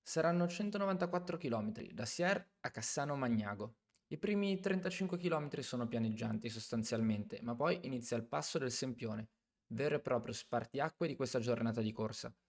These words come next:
Sono venti chilometri, pendenza media del sei per cento, ma i primi otto sono i più duri, anche al sette otto per cento di pendenza media. Da lì,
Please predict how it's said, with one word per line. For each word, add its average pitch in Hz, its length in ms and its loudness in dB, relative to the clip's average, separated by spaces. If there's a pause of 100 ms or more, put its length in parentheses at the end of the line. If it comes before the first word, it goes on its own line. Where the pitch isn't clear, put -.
Sono 180 220 2
venti 180 240 2
chilometri, 117 500 2
pendenza 123 380 -2
media 139 160 0
del 120 100 2
sei 120 160 2
per 113 180 0
cento, 110 440 -2
ma 123 100 -6
i - 60 -8
primi 156 240 -2
otto 120 320 -2
sono 120 220 -2
i 113 40 4
più 113 120 0
duri, 110 320 0
anche 123 240 -4
al 127 60 -4
sette - 520 0
otto - 260 -4
per - 160 -2
cento 120 300 0
di 117 80 4
pendenza 110 420 0
media. 98 320 -8 (420)
Da 120 140 4
lì, 180 340 -2